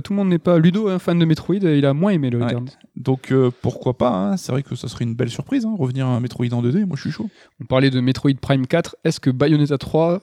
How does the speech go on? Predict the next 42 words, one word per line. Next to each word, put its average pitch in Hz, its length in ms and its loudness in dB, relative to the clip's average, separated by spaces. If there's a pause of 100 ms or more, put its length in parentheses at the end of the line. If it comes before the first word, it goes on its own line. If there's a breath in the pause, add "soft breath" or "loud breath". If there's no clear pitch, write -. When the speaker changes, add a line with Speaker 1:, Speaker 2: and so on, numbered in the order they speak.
Speaker 1:
dans 123 140 -2
le, 117 320 2
dans 120 100 2
les, 117 240 0
dans 120 120 0
les 131 80 4
fantômes, 160 540 0
ne 127 60 -2
doivent 127 220 -2
pas, 160 80 2
euh, 131 340 2 (200)
apparaître 135 420 -2
un - 20 -10
petit - 140 -14
peu 120 140 -8
là ? 120 100 -6
Speaker 2:
Ah, - 60 -8
lui - 100 -6
aussi, - 220 -6
il - 60 -4
serait 127 180 -2
temps, 170 160 -6
quoi. 120 280 -8
On 113 300 -4
a, 127 180 2
enfin, 131 200 0
on 143 80 2
voit 175 100 2
que - 80 -16
Platinum, 165 480 0
hein, 160 140 2
c'est, 131 220 -4
ils 123 140 -2
ont 127 120 0
mis 208 120 4
le 170 80 0
projet 151 280 -2
sur 143 160 -4
le 139 80 0
feu 156 420 2
et 127 300 2
dont 127 320 -4